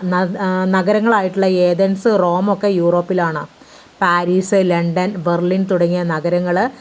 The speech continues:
കല, ഫാഷൻ, സാങ്കേതികവിദ്യ എന്നിവയുടെ കേന്ദ്രങ്ങളാണ്. മുന്തിരി കൃഷിക്കൊക്കെ ഏറ്റവും അനുയോജ്യമായിട്ടുള്ള കാലാവസ്ഥ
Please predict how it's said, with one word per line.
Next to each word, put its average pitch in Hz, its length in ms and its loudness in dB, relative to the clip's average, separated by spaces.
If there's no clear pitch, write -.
കല, 175 200 2
ഫാഷൻ, 175 420 0
സാങ്കേതികവിദ്യ 180 760 0
എന്നിവയുടെ 175 380 0
കേന്ദ്രങ്ങളാണ്. 175 800 0
മുന്തിരി 277 480 6
കൃഷിക്കൊക്കെ 302 540 0
ഏറ്റവും 247 300 2
അനുയോജ്യമായിട്ടുള്ള 214 760 2
കാലാവസ്ഥ 185 480 0